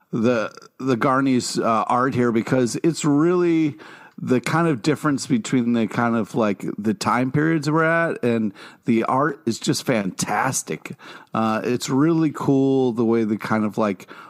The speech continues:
all the violence and old timiness are met here.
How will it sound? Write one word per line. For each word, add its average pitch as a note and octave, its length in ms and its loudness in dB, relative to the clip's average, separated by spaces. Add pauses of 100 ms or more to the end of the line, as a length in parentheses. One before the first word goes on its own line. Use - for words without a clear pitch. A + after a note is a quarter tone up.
(120)
all A#2+ 140 2
the A2+ 140 2
violence A#2 800 0
and G#2 120 0
old G#2 300 0
timiness G#2 720 0
are F#2+ 140 2
met G#2 360 0
here. C#3+ 400 0